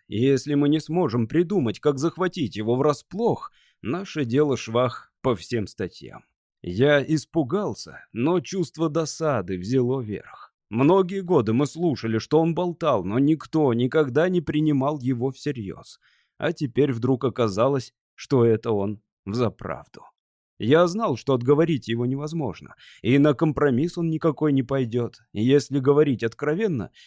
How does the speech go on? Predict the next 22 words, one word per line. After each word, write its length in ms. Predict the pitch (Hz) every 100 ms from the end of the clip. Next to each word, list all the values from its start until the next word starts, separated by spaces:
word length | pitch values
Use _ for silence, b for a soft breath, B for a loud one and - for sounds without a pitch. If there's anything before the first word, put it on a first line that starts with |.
| b
никакого 540 | 135 151 190 196 143
соглашения 580 | 143 139 175 208 208 139
между 300 | 135 123 147
нами 240 | 139 127
быть 400 | 131 170 226 -
не 120 | 117 123
могло, 520 | 127 143 160 147 98
потому 380 | 98 123 143 135
что 180 | -
соглашение 880 | 123 131 117 143 139 160 160 110 101
или 160 | 120 131
компромисс 720 | 147 131 151 175 220 127 _ _ _
возможны 580 | 104 147 131 170 185 127
лишь 240 | 117 143
между 300 | 147 156 127
людьми 380 | 147 143 113 147
порядочными. 1040 | 147 156 156 185 143 98 - 90 57 52 _ _ _
А 120 | -
какие 420 | 76 135 110 135 139
же 140 | 123
мы 140 | 131
порядочные 760 | 117 127 143 147 120 - 135 117